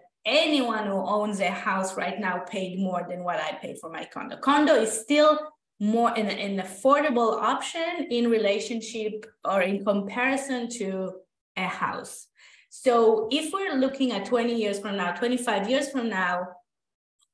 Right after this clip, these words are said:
we, we, we won't build more and more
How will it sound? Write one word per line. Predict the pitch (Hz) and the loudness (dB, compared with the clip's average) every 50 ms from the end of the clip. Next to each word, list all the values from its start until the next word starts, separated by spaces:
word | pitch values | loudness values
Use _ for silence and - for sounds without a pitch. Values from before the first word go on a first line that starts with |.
| _ _ _ - | _ _ _ 0
we, | 220 247 247 - - - - - _ _ _ _ _ _ - | 0 0 2 0 -6 -12 -16 -20 _ _ _ _ _ _ -8
we, | 226 240 277 - - 254 254 269 277 269 - - | -4 -2 -2 0 0 2 4 4 4 4 4 4
we | 262 269 269 | 4 4 6
won't | 262 269 269 269 240 - - - 196 | 6 6 6 6 4 2 0 -4 0
build | 233 226 208 208 202 202 196 196 - - - | 2 4 6 6 6 4 2 -2 -6 -10 -8
more | 208 208 214 214 202 202 | -6 -2 0 2 2 2
and | 196 202 202 202 | 2 0 0 -2
more | 196 185 185 180 170 | -2 -2 -2 -4 -6